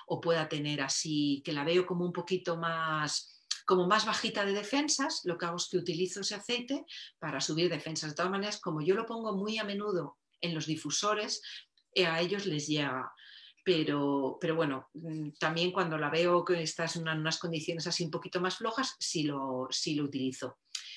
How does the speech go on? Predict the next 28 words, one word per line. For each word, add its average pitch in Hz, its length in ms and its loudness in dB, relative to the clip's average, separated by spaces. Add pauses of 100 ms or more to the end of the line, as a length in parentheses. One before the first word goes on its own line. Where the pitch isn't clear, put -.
(260)
Eh, 175 180 6
me 180 140 4
parece 202 240 2
que 247 80 2
lo 233 60 0
hemos 226 160 -4
comentado, 170 500 2
pero - 160 0
por 165 100 -4
si 277 120 -2
acaso 214 240 -2
lo 208 100 0
recuerdo. 156 720 0 (540)
Cuando 165 360 2
ponemos 180 340 0
los 196 140 -4
difusores, 240 1040 -2
eh, 156 300 -4
tanto 156 260 -2
en 147 100 -4
gatos 175 300 2
como 196 200 -2
en 185 120 -2
perros, 214 480 -2
las 147 180 -2
puertas 180 320 4
siempre 170 340 2
abiertas 247 640 4